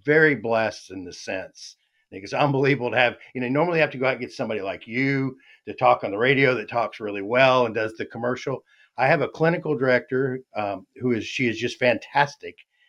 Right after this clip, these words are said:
and can just rattle words off, has a very easy, calming, and she kinda cuts through the chatter on the radio. And then my physician, uh, was here also, and what made that such a good thing is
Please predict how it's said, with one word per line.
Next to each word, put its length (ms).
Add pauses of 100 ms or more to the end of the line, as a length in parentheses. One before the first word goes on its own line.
(120)
and 160
can 140
just 260 (300)
rattle 500
words 420
off, 340 (280)
has 180
a 80
very 400
easy, 400
calming, 380
and 80
she 140
kinda 340
cuts 420
through 180
the 120
chatter 640 (760)
on 180
the 80
radio. 340 (680)
And 140
then 200
my 140
physician, 800 (720)
uh, 340
was 200
here 260
also, 500
and 160
what 160
made 240
that 260
such 240
a 60
good 160
thing 180
is 160